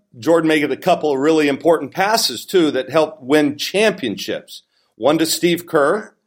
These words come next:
and one to John Paxson. Now, when LeBron makes, and those guys made those shots.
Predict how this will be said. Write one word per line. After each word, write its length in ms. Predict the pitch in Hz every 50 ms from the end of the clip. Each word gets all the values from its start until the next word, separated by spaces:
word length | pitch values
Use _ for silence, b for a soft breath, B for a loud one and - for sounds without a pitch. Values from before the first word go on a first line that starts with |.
| _ _ _ _ _ _ -
and 180 | 139 139 143
one 160 | 147 160 165 160
to 60 | 151
John 360 | 151 - 160 156 151 143 143
Paxson. 560 | - 160 180 208 214 - - - 113 80 - - _ _ _ _ b b b b b b b b -
Now, 180 | 139 156 160
when 200 | 156 156 170 170
LeBron 600 | 165 160 156 - - 160 175 214 254 285 277 240 190
makes, 280 | 165 151 143 - -
and 180 | - - 175 170
those 180 | 165 208 - -
guys 340 | 240 208 202 - - - -
made 560 | 110 120 131 139 160 175 175 170 170 143 -
those 260 | 156 151 151 147 -
shots. 680 | - - - 175 151 110 - - - - - - -